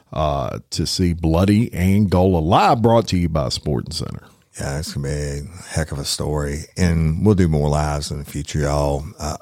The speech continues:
Speaker 2: um, this is the inaugural. <laughs>
Speaker 1: Yeah, the inaugural, and, uh, and we do wanna mention that there'll be food and drink on site. So if you're coming,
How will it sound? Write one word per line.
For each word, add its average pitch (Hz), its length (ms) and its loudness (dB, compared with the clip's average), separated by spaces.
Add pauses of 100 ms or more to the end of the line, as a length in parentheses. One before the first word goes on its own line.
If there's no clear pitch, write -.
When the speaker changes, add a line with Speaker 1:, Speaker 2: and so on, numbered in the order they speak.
Speaker 2:
um, 71 400 -4 (540)
this 78 480 -2 (360)
is 143 520 -6 (1040)
the 71 160 -6
inaugural. 65 720 -2 (220)
<laughs> - 200 -6
Speaker 1:
Yeah, 107 320 4 (160)
the 98 180 2
inaugural, 92 800 0
and, 92 600 0
uh, 87 520 0 (800)
and 98 480 2
we 101 140 2
do 113 200 4
wanna 104 220 2
mention 104 440 2
that 82 140 -4
there'll 92 120 0
be 90 340 0
food 107 460 2
and 95 120 0
drink 107 320 0
on 101 180 2
site. 113 420 0
So 87 180 -2
if 78 120 -8
you're 80 100 -4
coming, 123 500 2